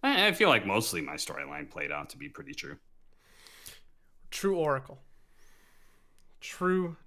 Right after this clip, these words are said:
Speaker 2: tournament Oracle.
Speaker 1: Yeah. Also,
Speaker 2: Uh,
Speaker 1: I didn't. You remember I was talking about that hype reel? There's no way I could have gotten it done in time,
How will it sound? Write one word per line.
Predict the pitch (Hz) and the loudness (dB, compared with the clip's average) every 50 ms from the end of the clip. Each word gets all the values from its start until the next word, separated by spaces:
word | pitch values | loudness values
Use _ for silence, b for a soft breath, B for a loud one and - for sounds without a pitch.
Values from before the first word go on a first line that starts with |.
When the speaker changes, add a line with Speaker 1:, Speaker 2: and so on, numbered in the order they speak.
| - | -16
Speaker 2:
tournament | - - 170 151 147 147 143 143 139 143 | -6 -2 -2 -2 -2 -2 -4 -6 -8 -10
Oracle. | - - 143 - 101 | -8 -6 -2 0 0
Speaker 1:
Yeah. | 98 - - - 160 - - - - - - - - - - - - - - - _ _ _ _ - - - - - _ _ _ - - - | 0 0 0 -2 -4 -8 -12 -14 -14 -14 -16 -16 -18 -20 -20 -20 -20 -20 -20 -20 _ _ _ _ -20 -20 -20 -20 -20 _ _ _ -14 0 6
Also, | 131 147 151 147 151 | 6 8 8 8 8
Speaker 2:
Uh, | 139 | 8
Speaker 1:
I | |
didn't. | 131 135 135 139 135 | 8 8 8 8 8
You | 120 127 | 6 6
remember | 123 127 139 143 139 135 | 8 8 8 8 8 6
I | 120 | 6
was | 113 - | 6 4
talking | 131 123 117 110 | 4 4 4 4
about | 110 107 104 | 4 4 4
that | - 92 - | 2 2 2
hype | 98 101 101 - | 2 2 2 4
reel? | 120 123 123 120 - B B B B - - | 4 4 4 4 0 B B B B -10 -4
There's | - 104 90 90 | -2 -2 0 0
no | 92 90 | 0 2
way | 85 82 82 82 | 2 4 4 2
I | 80 | 2
could | - - 92 | 2 0 0
have | 85 80 - | 0 0 -2
gotten | 78 76 67 69 | -4 -4 -4 -6
it | 80 76 | -6 -4
done | 82 80 78 78 | -4 -4 -4 -4
in | 80 78 | -4 -6
time, | - 80 80 78 80 | -6 -6 -6 -8 -8